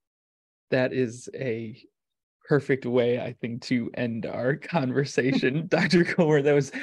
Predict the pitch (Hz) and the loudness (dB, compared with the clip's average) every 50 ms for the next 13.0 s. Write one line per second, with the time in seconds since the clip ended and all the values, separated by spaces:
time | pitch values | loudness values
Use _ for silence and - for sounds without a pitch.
0 | 233 160 - 139 147 143 127 - 143 131 143 - - 165 147 143 147 147 - - | -10 -10 -2 2 2 2 2 2 0 -2 -2 -2 0 0 0 0 0 -2 -4 -4
1 | 139 139 135 135 131 - 135 131 127 127 135 127 123 120 120 120 - - 127 123 | -2 -2 -2 -2 -2 -6 -8 -8 -6 -6 -6 -8 -8 -8 -8 -10 -10 -8 -8 -8
2 | 123 117 127 123 - - - 131 127 - - 123 120 120 120 123 120 - - 123 | -6 -4 -4 -4 -2 -2 -4 -4 -4 -2 -2 -2 -2 -2 -2 -4 -6 -4 -4 -4
3 | 117 123 123 123 123 123 123 - 127 123 123 123 123 - - - - - _ - | -2 -2 -4 -4 -4 -4 -2 -2 0 -2 -2 -4 -8 -12 -18 -20 -20 -16 _ 0
4 | 131 139 131 135 127 123 123 127 - - 131 127 - - 127 127 127 131 123 - | 2 2 4 4 4 2 2 2 2 2 2 2 0 -2 -4 -4 -2 -2 -2 -2
5 | 110 107 110 - - - 139 131 131 - - - 127 131 131 127 127 123 123 123 | -2 -2 -4 -6 -6 -6 -6 -6 -6 -8 -8 -2 0 2 4 4 4 4 2 0
6 | 127 123 - - 143 131 120 120 120 120 - - 139 123 123 123 - - - - | -2 -4 -6 -6 -6 -6 -6 -6 -8 -8 -8 -6 -6 -6 -6 -6 -8 -8 -4 -2
7 | 135 131 127 127 123 117 - - - 143 131 127 127 120 123 120 120 - 120 127 | 0 0 0 -2 -4 -4 -6 -4 -2 0 2 2 2 0 -2 -4 -4 -6 -6 -6
8 | 120 120 120 117 120 120 120 135 - - 131 131 - - - - 120 117 120 120 | -6 -6 -4 -4 -4 -6 -6 -10 -8 -4 -4 -4 -4 -4 -6 -6 -6 -4 -6 -6
9 | - - 123 120 117 - 127 120 117 117 123 120 120 117 123 120 117 117 120 123 | -6 -6 -6 -6 -6 -6 -6 -6 -6 -6 -6 -6 -6 -6 -6 -6 -6 -4 -4 -4
10 | 120 117 113 - 127 120 117 117 - 123 120 - 123 117 117 117 113 - - 120 | -4 -4 -6 -8 -8 -8 -6 -6 -8 -8 -8 -6 -6 -6 -4 -6 -6 -8 -8 -8
11 | 117 120 120 - - 117 117 117 117 120 117 - - 120 117 117 117 117 117 120 | -8 -8 -8 -8 -8 -6 -6 -6 -8 -8 -8 -6 -6 -6 -4 -4 -6 -4 -4 -4
12 | 123 117 127 123 - - - - 127 - - - - - - 131 - - - - | -2 -2 -2 -2 -4 -6 -6 -6 -6 -6 -6 -8 -6 -6 -4 -2 -2 -2 -2 -4